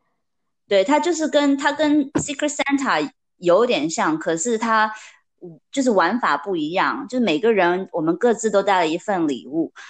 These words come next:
然后呢，用，呃，你可以用骰子，然后我们就是有一个朋友带了一个骰子来，然后你就每个，呃，每个人轮流的丢那个骰子，看你丢到的号码，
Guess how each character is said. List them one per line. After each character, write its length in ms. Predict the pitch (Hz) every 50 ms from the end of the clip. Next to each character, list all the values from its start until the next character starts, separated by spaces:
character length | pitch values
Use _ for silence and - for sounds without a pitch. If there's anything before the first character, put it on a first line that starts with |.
| - - _
然 160 | - 170 180
后 220 | 202 269 285 254 233
呢， 320 | 220 214 202 196 196 196 196 - - _ _ _ _ _ _ _ _ _ _ _ _ _ _ _ _ _ _ -
用， 360 | 226 277 285 254 240 - - _ _ _ -
呃， 340 | - 185 180 170 165 160 160 165
你 120 | 185 196 -
可 100 | - 262
以 60 | 262
用 120 | 262 247
骰 420 | 233 - - 160 117 - - 117 -
子， 300 | _ - 151 147 139 95 -
然 100 | 143 170 180
后 120 | 247 247
我 60 | 190
们 240 | 160 160 165 160 -
就 80 | - 214
是 80 | 214
有 140 | 190 160 139
一 20 |
个 80 | 135 185
朋 160 | - 165 165
友 100 | 175 160
带 160 | 156 180 170
了 60 | 160 156
一 20 |
个 80 | 156 170
骰 320 | 170 - - 120 98 104
子 140 | - - 143
来， 180 | 131 110 120
然 120 | 120 139 156
后 180 | 190 226 226
你 160 | 208 180 151 143
就 320 | - 196 190 175 165 - - - - - _ _ _ -
每 220 | 185 175 160 160
个， 100 | - 190 196 -
呃， 260 | 196 180 170 165 160
每 160 | 165 160 156
个 100 | 147 226
人 180 | 220 196 185 190
轮 280 | 185 170 151 151 185 202
流 280 | 185 147 117 127 147
的 180 | 156 160 147 147 - _ -
丢 200 | 190 180 175 180
那 120 | 185 180
个 100 | 170 160
骰 300 | 165 - - 135 95 - -
子， 140 | - 135 139
看 180 | - - 233
你 80 | 196 175
丢 140 | 160 202 202
到 100 | 202 185
的 60 | 185
号 240 | 170 - 208 180 156
码， 200 | 143 101 87